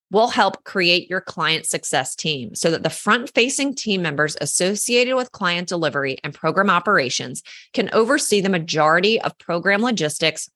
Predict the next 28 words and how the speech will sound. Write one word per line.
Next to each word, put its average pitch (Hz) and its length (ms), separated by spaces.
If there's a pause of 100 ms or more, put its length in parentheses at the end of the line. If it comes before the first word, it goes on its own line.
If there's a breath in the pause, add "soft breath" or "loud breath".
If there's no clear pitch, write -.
plus 139 220
delivery, 190 600 (340 soft breath)
client 196 400
care, 180 440
and 165 180
day-to-day 180 420
group 170 300
program 170 380
operations 143 760 (400 loud breath)
with 180 120
a 180 40
dedication 190 840
to 160 120
putting 208 300
the 247 80
clients 185 440
first 147 460
and 165 120
establishing 165 680
long-term 147 500
relationships. 131 800 (480 loud breath)
Ultimately, 240 800
what 175 160
we're 233 100
doing 170 340
here 151 360
is 156 200 (100)
increasing 175 1000